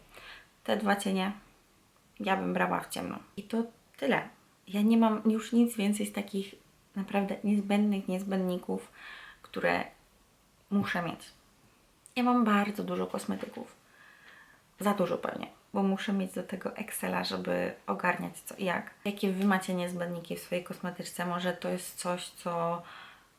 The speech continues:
kompletnie odmieni moje życie. Nie wiem, jakiś tusz, żel do brwi, cokolwiek.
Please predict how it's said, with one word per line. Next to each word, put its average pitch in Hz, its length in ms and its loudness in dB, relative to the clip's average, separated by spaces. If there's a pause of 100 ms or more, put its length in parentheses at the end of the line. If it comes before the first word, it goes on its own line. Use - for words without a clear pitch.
(120)
kompletnie 185 580 -2
odmieni 175 280 0
moje 175 260 0
życie. 175 320 -2
Nie 170 120 -4
wiem, 170 120 -2
jakiś - 560 -6
tusz, - 420 -2 (1000)
żel 190 300 2
do 180 100 2
brwi, 175 380 -2 (540)
cokolwiek. 180 580 0